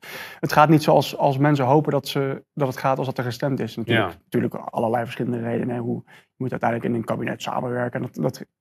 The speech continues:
Speaker 1: go-, gooien ze dan ook altijd op als, als
Speaker 2: Ja.
Speaker 1: de argumentatie van waarom het ons niet gelukt is om
Speaker 2: Ja.
Speaker 1: te veranderen. Ja, komt omdat we moesten samenwerken.
Speaker 2: Dat is ook echt, vind ik ook echt een zwakte bood trouwens.
Speaker 1: Ja.
Speaker 2: Ik heb altijd gezegd, ook toen ik nog bij de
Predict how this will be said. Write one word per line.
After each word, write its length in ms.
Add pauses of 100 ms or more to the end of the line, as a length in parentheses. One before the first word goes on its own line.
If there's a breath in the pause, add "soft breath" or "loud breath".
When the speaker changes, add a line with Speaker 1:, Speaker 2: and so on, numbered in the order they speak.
(140)
Speaker 1:
go-, 200
gooien 280
ze 60
dan 140
ook 120
altijd 220
op 180
als, 220
als 240
Speaker 2:
Ja. 80 (600 loud breath)
Speaker 1:
de 300
argumentatie 760
van 140
waarom 260
het 120
ons 240
niet 160
gelukt 300
is 80
om 60
Speaker 2:
Ja. 60
Speaker 1:
te 80
veranderen. 400
Ja, 200
komt 200
omdat 200
we 60
moesten 260
samenwerken. 680
Speaker 2:
Dat 100
is 60
ook 100
echt, 120
vind 140
ik 60
ook 100
echt 140
een 100
zwakte 280
bood 200
trouwens. 300
Speaker 1:
Ja. 60
Speaker 2:
Ik 60
heb 100
altijd 220
gezegd, 320
ook 180
toen 120
ik 60
nog 100
bij 180
de 400